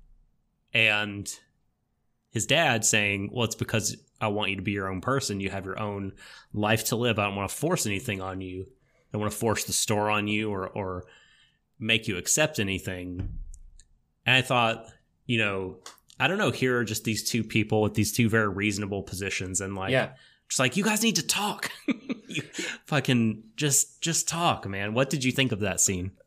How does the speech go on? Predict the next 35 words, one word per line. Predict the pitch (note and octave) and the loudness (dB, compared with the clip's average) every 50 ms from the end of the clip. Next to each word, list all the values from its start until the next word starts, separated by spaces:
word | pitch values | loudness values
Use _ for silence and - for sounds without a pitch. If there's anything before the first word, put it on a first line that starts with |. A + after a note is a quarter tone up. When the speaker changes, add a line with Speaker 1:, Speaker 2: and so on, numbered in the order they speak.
| _ - | _ 0
Speaker 2:
Well, | F3+ F#3 - - | 2 2 2 4
I | E3 G#3+ A3 | 4 4 6
think, | - A#3 - - | 6 4 4 6
I | F3 F#3+ | 4 4
think | - A#3+ G#3+ | 6 4 6
I | F3+ | 4
agree | C#3+ C3 C3+ D3+ G#3 | 4 6 6 4 4
with | G3 C#3 | 4 4
you, | A2+ | 0
because | G2+ A2 - - C3 B2 A#2+ A2+ - - - - - - _ _ _ _ _ _ _ D3 - - _ _ | -2 -4 -2 0 0 2 4 4 2 2 2 -2 -8 -18 _ _ _ _ _ _ _ -20 -20 -20 _ _
the | E3+ D3+ | 2 4
way | F#3 G#3+ | 4 4
you, | A3 G#3+ G#3+ - | 6 4 2 0
the | D#3 C#3+ | -2 -2
way | C#3+ F#3 | 0 0
you | F#3 F3+ | 2 2
see | - - D3+ | 4 4 4
it | B2+ | 4
is, | A#2+ C3+ | 2 2
let's | C#3 D3+ D#3+ - - | 0 0 0 0 0
remind | D#3 D#3+ E3 D#3+ D3 | 2 4 4 4 4
ourselves | C3+ C#3 - B2 G#2+ G2+ - | 2 2 2 2 2 2 2
here, | A2+ G2 F#2+ | 0 0 2
Natsuki | B2 C#3+ D3 - - F3+ D#3+ C#3+ | 0 0 2 0 0 2 2 2
actually | C3+ C3 - - C3 A2 | 2 2 0 -2 -2 -2
wants | A2 B2 A#2+ - - - | -2 -2 0 0 0 0
to | G#2 | 0
leave | A#2+ B2+ B2+ | -2 0 0
Enoshima | B2 A2 G#2+ G#2+ - A#2 G2+ G2+ | 0 0 0 -2 -2 -4 -4 -6
to | - - | -6 -8
become | - - - B2+ | -6 -4 -2 -2
a | A#2 | -2
pro | - - - A2 G#2 G2 F#2+ - - - - | -2 -2 0 0 0 0 -2 -4 -6 -8 -2
fisherman. | - C3+ - - G2 F2+ D#2+ - - _ _ _ _ _ _ _ _ _ _ _ _ - | 0 0 0 0 -2 -6 -8 -10 -16 _ _ _ _ _ _ _ _ _ _ _ _ -2
So, | - - F3 D3 C#3+ D3 C#3+ - | 4 6 8 10 8 8 6 2